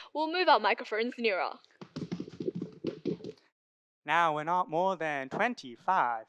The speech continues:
Speaker 2: feet away. Can you hear it now?
Speaker 1: Oh, Professor Pearson.
Speaker 2: Uh, can you tell us the meaning of that scraping noise inside the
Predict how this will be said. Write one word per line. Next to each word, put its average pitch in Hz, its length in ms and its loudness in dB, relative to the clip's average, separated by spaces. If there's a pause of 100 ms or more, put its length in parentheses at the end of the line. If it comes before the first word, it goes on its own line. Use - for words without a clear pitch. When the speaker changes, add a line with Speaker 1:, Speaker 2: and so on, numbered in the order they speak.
Speaker 2:
feet 131 120 -6
away. 131 300 -4 (420)
Can 135 140 -4
you 123 380 -10
hear 143 160 -4
it - 100 -4
now? 165 360 -4 (340)
Speaker 1:
Oh, 381 280 2 (200)
Professor 381 420 4
Pearson. 269 520 2 (1120)
Speaker 2:
Uh, 226 140 -2 (160)
can 311 220 6
you 220 260 6
tell 180 220 10
us 151 160 6
the 147 100 2
meaning 151 320 4
of 123 160 2
that 131 340 6
scraping 214 720 2
noise 113 320 -2
inside 151 420 4
the 123 320 -4